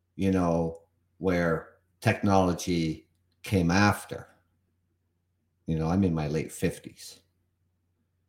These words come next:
You know, and thinking,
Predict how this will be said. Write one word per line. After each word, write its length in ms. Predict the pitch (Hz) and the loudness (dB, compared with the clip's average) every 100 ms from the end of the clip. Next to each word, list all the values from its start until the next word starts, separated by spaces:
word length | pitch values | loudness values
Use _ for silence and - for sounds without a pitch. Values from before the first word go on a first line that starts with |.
| _ _ _ _ _ _ _ _ _ _ _ _ _ _ _ _ _ _ _ 104 | _ _ _ _ _ _ _ _ _ _ _ _ _ _ _ _ _ _ _ -4
You 120 | 95 | 0
know, 380 | 90 82 82 - | 2 2 0 -2
and 500 | 90 87 85 80 - - - _ _ _ | -2 0 0 -2 -6 -16 -20 _ _ _
thinking, 580 | - 98 - 90 82 78 | 0 0 2 0 0 -2